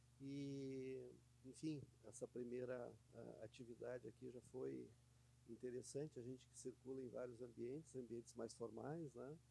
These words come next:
e a gente chega aqui e encontra esse clima, eh, maravilhoso e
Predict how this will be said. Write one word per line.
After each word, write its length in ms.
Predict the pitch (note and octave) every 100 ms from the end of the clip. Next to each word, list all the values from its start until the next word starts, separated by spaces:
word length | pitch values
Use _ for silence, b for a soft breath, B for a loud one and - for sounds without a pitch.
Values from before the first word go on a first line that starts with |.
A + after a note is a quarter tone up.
| - - - A#2+
e 40 |
a 40 |
gente 200 | A#2 B2+
chega 280 | - C#3 C3+
aqui 220 | B2 -
e 40 | C#3
encontra 560 | C3+ C3+ C3+ C3 C3+ B2+ -
esse 240 | B2+ - B2+ -
clima, 360 | B2 B2+ C3 A#2+ - -
eh, 260 | A#2 B2 A#2 A#2
maravilhoso 760 | A#2+ B2+ A#2+ A#2 B2+ C#3 D3+ D#3 - - - - - - -
e 880 | C3 B2+ C3 C3 C3 B2+ B2+ B2 A#2+